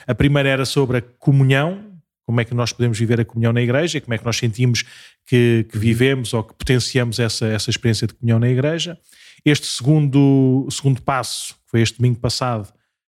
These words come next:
Speaker 1: foi sobre a participação, ver se a nossa paróquia, a nossa Igreja é uma comunidade participativa,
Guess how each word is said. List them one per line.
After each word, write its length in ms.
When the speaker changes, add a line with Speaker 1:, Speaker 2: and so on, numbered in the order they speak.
Speaker 1:
foi 140
sobre 580
a 100
participação, 1200
ver 200
se 140
a 100
nossa 280
paróquia, 500
a 40
nossa 240
Igreja 380
é 40
uma 120
comunidade 460
participativa, 960